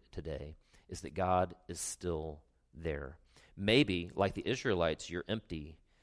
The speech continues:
and unsatisfied and unfulfilled, and you need to hear that God remains, that he stays, right? And your job today is, as you hear about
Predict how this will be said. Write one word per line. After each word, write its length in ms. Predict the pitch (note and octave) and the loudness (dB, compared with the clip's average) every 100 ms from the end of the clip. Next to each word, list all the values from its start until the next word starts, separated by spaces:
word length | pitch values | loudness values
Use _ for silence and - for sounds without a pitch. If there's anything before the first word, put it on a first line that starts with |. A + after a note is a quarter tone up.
| _ | _
and 140 | F2 F#2+ | -10 -6
unsatisfied 880 | G2+ F#2+ - F#2+ G2 F#2+ - E2+ E2+ | -4 -4 -2 2 2 0 2 2 2
and 80 | |
unfulfilled, 840 | - F#2+ F#2 E2 - B2 F2 E2 F2 - _ - | -2 -6 -6 -6 0 2 2 0 -6 -18 _ -8
and 120 | F#2 | -4
you 80 | G2+ | -2
need 180 | C#3 G#2+ | -2 -2
to 60 | |
hear 680 | F#2+ - E3 C3+ D#2+ E2 F#2+ _ _ _ | -4 -4 -2 0 2 0 -4 _ _ _
that 180 | G2 - | -4 -2
God 540 | F#2+ F#2+ F#2+ F#2+ F#2+ F2 _ - | -2 2 4 4 2 -6 _ -12
remains, 960 | - E2 E2 D2 B1 B1 G1+ - - - _ | -8 -6 -6 -8 -10 -14 -14 -12 -12 -16 _
that 100 | - | -10
he 100 | F2 | -8
stays, 1000 | C#2+ - - F#2 D#2+ C2 A1+ - - - _ _ _ - | -6 -8 -6 -4 -4 -6 -10 -10 -10 -12 _ _ _ -10
right? 280 | E2 F2 - _ _ _ - - _ _ F#2 | -10 -10 -14 _ _ _ -20 -20 _ _ -4
And 120 | G2 | 0
your 140 | A#2 | 0
job 400 | B2 G#2+ G2+ G2 | 4 8 8 8
today 640 | G#2 F#2 G#2 D#2+ D#2 G2 G2+ _ _ - | 4 4 6 6 2 -2 -6 _ _ 2
is, 460 | G2+ F#2 G#2 - - | 4 4 0 -6 -4
as 180 | F#2+ - | -4 -4
you 80 | F#2 | -2
hear 220 | A2 B2 | 2 4
about 300 | A2 G#2 | 6 4